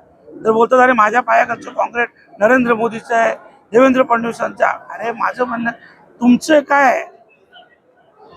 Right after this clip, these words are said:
कमीत कमी तुमच्या पायाखाली माती तरी ठेवायची होती ना. म्हणून सांगतो, जे लोक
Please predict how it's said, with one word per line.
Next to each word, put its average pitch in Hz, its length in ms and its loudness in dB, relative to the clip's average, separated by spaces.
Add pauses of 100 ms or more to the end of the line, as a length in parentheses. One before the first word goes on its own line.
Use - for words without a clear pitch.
(1000)
कमीत 220 220 2
कमी 240 260 -2
तुमच्या 240 280 -2
पायाखाली 254 380 0
माती 233 400 0
तरी 277 140 0
ठेवायची 247 360 0
होती 254 200 -8
ना. - 220 -8 (2000)
म्हणून 233 160 2
सांगतो, 240 640 -2 (600)
जे 220 240 -2
लोक 214 280 -8